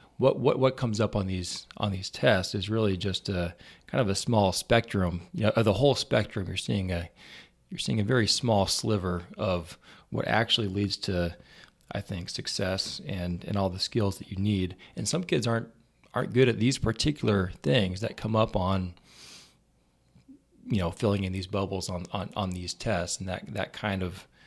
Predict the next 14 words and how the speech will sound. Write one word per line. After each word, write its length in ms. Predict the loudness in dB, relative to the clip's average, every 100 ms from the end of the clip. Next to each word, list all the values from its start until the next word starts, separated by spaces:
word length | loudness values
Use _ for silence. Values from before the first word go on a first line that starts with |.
| _ _
kind 180 | -2 -2
of 180 | -2
rote, 340 | 0 0 0 -6 -20 -12
um, 440 | -8 -4 -4 -6 -8 -12 -2
thinking. 420 | 0 0 -4 -6
I 320 | -10 -18 -18 -4
think 140 | -2
it 60 | -2
affects 360 | -2 -2 -2
test, 420 | -2 0 0 -2 -4
uh, 300 | -4 -2 -6 -10 _ _ _ -20 -20 _ _ _ _ _ _ _ _
affects 340 | 0 4 4 2
instruction, 640 | -6 -2 0 2 0 -2 -8 -8
like 140 | -8